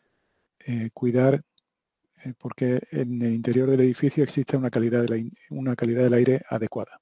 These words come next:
Eh, normalmente como indicador se utiliza la concentración de dióxido de carbono. El C O dos,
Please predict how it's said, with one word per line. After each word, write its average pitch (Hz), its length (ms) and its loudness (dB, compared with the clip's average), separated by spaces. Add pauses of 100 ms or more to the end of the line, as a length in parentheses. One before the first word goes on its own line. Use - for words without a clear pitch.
(3000)
Eh, 131 400 2 (560)
normalmente 165 460 2
como 156 180 0
indicador 151 540 4 (420)
se - 160 -2
utiliza 139 480 2
la 151 80 6
concentración 135 680 -2
de 127 340 2
dióxido 127 380 -2
de 120 80 -4
carbono. - 420 -8 (1300)
El 131 340 2
C 151 140 4
O 151 40 8
dos, 170 280 2